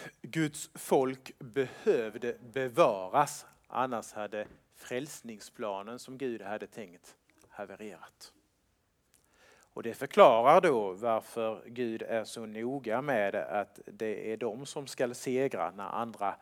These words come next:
de är i strid, och att de ska få ett eget land och många av de här märkliga lagarna och reglerna som reglerar Israels folk men som inte finns i Nya testamentet. Det var för att det här folket skulle få en egen identitet och bli bevarade så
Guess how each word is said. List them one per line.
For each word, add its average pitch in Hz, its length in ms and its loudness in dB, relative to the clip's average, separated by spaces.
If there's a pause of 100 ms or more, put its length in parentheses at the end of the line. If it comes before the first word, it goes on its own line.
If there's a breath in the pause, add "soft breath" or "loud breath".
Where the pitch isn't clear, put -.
(140 loud breath)
de 101 180 -10
är 92 180 -8
i 95 60 -14
strid, 98 340 -10
och 101 60 -10
att 92 60 -14
de 110 100 -14
ska 113 140 -14
få 107 220 -8
ett 98 80 -14
eget 113 540 -4
land 120 460 -6 (280 loud breath)
och 123 440 -10
många 120 400 -8
av 90 120 -6
de 101 120 -12
här 85 280 -6
märkliga 95 500 -10
lagarna 90 600 -6
och 92 140 -10
reglerna 90 520 -10
som 92 160 -18
reglerar 90 640 -12
Israels 101 400 -16
folk 107 280 -12
men 82 100 -20
som 107 160 -16
inte 113 140 -18
finns 95 220 -20 (160)
i 117 240 -12
Nya 113 260 -10
testamentet. - 760 -18 (240 loud breath)
Det 110 60 -14
var 175 200 -2
för 90 180 -8
att - 120 -12 (140 soft breath)
det 123 100 -10
här 135 100 -2
folket 101 460 -12
skulle - 280 -18
få 120 180 -14
en 110 60 -16
egen 107 380 -8
identitet 98 760 -16
och - 280 -14
bli 113 360 -12
bevarade 95 500 -12 (240 soft breath)
så 78 360 -12